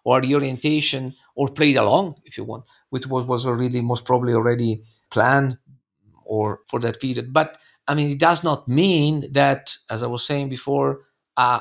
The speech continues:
after this transplantation, after this, Cyprus was turned into a no man's land, or for what is worth,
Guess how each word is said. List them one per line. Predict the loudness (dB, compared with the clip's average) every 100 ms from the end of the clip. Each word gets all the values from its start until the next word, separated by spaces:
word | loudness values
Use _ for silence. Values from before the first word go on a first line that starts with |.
| 0
after | 0 -2
this | 0 2 2 0 -4 -4
transplantation, | -4 -2 -2 -2 -2 0 0 0
after | -2 -2
this, | -2 -2
Cyprus | 0 0 0 -6 -6
was | -4 -4 -6 -10 -8
turned | -6 -4
into | -6 -6
a | -4
no | -4
man's | -4 -6 -6 -4
land, | -2
or | -2
for | 0 2
what | 4 2
is | 2 -2
worth, | 0 0 -2